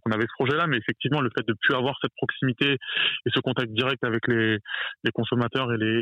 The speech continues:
les, les, les, les utilisateurs de la boutique, bah, nous a, nous a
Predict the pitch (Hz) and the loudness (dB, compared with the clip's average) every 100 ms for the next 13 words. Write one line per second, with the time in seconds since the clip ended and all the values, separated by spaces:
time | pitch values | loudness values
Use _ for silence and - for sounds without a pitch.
0 | 131 123 120 113 107 110 110 104 107 107 | 0 -2 -2 -2 0 0 0 0 -2 -2
1 | 113 117 127 117 110 110 - - 120 107 | 0 2 2 0 0 0 -2 -2 -2 0
2 | 107 110 113 110 110 110 110 104 113 110 | 2 2 0 0 0 0 0 0 0 0